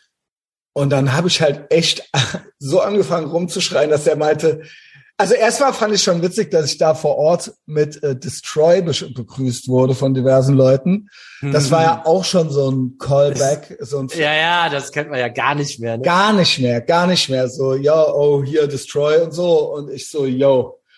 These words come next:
Speaker 1: okay, es ist jetzt hier eine Zeitreise, so, ne? Aber obwohl ich jetzt, ich bin im Prinzip ein Jahr oder anderthalb raus, so, ne? Naja, anyway. Ne, David weiß ja auch immer alles, ne?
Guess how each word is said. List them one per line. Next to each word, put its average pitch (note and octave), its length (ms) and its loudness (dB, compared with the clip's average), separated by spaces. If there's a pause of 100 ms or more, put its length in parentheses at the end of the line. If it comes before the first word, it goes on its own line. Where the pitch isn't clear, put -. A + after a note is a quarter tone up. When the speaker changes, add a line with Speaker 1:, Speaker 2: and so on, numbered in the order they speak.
(280)
Speaker 1:
okay, C#3 400 -6
es - 200 -8
ist - 80 -6
jetzt C3+ 220 0
hier C#3+ 100 4
eine C3 140 0
Zeitreise, B2+ 640 2
so, B2+ 220 2
ne? C#3+ 360 0 (300)
Aber F#3+ 180 2
obwohl G#3 300 4
ich G#3+ 160 0
jetzt, E3 320 0
ich - 180 -4
bin F#3+ 160 -2
im F3+ 120 -6
Prinzip D3 440 -8
ein D3+ 60 -12
Jahr D#3+ 360 4
oder C3+ 160 2
anderthalb C#3 520 -2
raus, D3 360 2
so, A2+ 200 -8
ne? C3 340 -4 (200)
Naja, C3+ 420 0
anyway. C3 480 -4 (1400)
Ne, C#3+ 160 0
David E3+ 460 0
weiß F#3 260 2
ja F3 140 0
auch C#3 180 0
immer B2+ 240 -6
alles, - 380 -14
ne? F3 400 -2